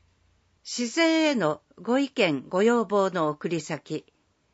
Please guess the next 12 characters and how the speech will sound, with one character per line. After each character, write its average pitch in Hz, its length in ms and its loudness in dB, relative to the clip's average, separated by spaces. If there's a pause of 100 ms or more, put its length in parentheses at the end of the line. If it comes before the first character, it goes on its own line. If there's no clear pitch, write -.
(420)
ア 233 160 0
イ 247 160 -2
デ 220 80 -2
ィ 190 200 0
ー、 - 40 -16 (480)
一 269 320 -2
零 294 260 2
零 202 280 2
四 175 300 -2
九 240 340 2
五 180 280 -2
六。 127 380 -10